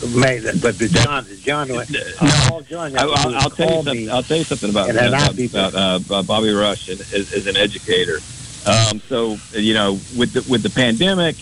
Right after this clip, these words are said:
Speaker 2: um, you know, but Rhodes, we're, we're starting to do some classes in person right now, but we were all remote. But, you know, this is, like, this week was my first time on campus since last March.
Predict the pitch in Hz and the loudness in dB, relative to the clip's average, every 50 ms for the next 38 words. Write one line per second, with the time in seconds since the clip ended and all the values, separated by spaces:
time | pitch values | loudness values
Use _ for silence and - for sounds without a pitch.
0 | - - - 107 101 98 95 95 95 92 90 90 90 90 87 76 - - 107 101 | -12 -8 -4 0 2 2 4 4 4 4 2 2 2 2 0 -2 -2 0 2 2
1 | 98 95 90 90 92 92 82 101 101 92 87 113 113 117 127 127 131 127 120 117 | 4 4 2 2 0 0 0 0 0 0 0 2 2 4 4 4 2 2 0 -2
2 | - - 117 113 113 110 107 110 101 - - 127 127 131 131 131 123 117 107 - | -4 -4 0 0 0 2 2 0 -2 0 2 2 2 2 2 2 2 0 0 0
3 | - 104 98 95 - - - - - - - - - 120 120 113 - - 123 117 | 0 2 2 2 0 -4 -8 -6 -6 -6 -6 -4 0 2 2 2 2 2 2 2
4 | 113 110 - - 107 107 101 101 - 95 92 95 92 95 110 101 - - 92 92 | 2 2 2 0 0 0 0 0 -2 -2 0 0 0 0 0 0 0 2 2 2
5 | 87 78 - 131 156 151 123 110 104 104 101 104 123 131 127 113 113 110 101 82 | 0 2 2 2 2 4 2 2 2 2 2 2 4 4 4 2 2 2 2 2
6 | 98 104 104 107 104 98 95 92 90 95 101 104 110 113 104 98 92 90 - - | 2 2 2 2 2 2 2 2 2 2 2 2 2 2 2 2 0 -2 -2 -4
7 | 98 98 95 - - - 101 90 87 87 90 - - - - - - - - 92 | -4 -4 -4 -6 -8 -4 -2 -2 0 0 -2 -2 -6 -8 -10 -12 -12 -4 0 0
8 | 90 82 - - 156 110 - - - 107 120 110 - - 92 - - - 104 98 | 2 2 2 2 2 0 2 2 0 0 0 0 -2 -6 -8 -6 -2 0 0 0
9 | 98 - 98 98 104 - - 90 87 90 87 - - 98 95 95 90 - 92 - | 2 2 2 0 2 2 0 2 2 2 0 0 0 2 2 2 2 0 0 0
10 | - - - - - 71 65 - - - - 98 107 92 - - - - - | 0 -2 0 0 0 0 0 0 0 0 2 2 2 2 0 0 -2 -4 -4